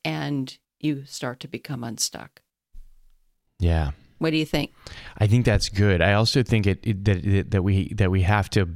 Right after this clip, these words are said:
Speaker 2: kind of be cautious with the, especially when it comes to, like, wh-, where, where we're making, where we feel like we're stuck because we're no longer m-,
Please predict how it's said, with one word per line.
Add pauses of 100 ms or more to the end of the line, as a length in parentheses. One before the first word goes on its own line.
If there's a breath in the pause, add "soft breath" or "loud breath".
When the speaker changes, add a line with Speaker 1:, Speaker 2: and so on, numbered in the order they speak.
(380)
Speaker 2:
kind
of
be
cautious
with
the, (1000 soft breath)
especially
when
it
comes
to,
like,
wh-,
where,
where
we're
making, (760)
where
we
feel
like
we're
stuck
because
we're
no
longer
m-,